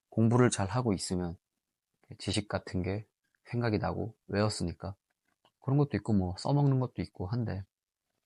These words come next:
마음 공부하고 뭐 정신 수련을 하는 거는 사실 누가 아는 게 아니잖아요. 나 혼자 하는 건데 그러다 보니 중간 과정에 있어서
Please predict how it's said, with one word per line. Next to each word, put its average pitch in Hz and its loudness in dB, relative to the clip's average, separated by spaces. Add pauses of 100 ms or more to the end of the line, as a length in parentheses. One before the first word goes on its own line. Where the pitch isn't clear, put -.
(720)
마음 113 8
공부하고 117 4
뭐 90 2
정신 107 4
수련을 101 2
하는 127 2
거는 85 -6 (460)
사실 87 -6 (580)
누가 104 8
아는 101 6
게 120 4
아니잖아요. 90 0 (1500)
나 87 2
혼자 123 6
하는 104 2
건데 87 -4 (840)
그러다 127 4
보니 110 2 (1040)
중간 110 4
과정에 117 4
있어서 82 -4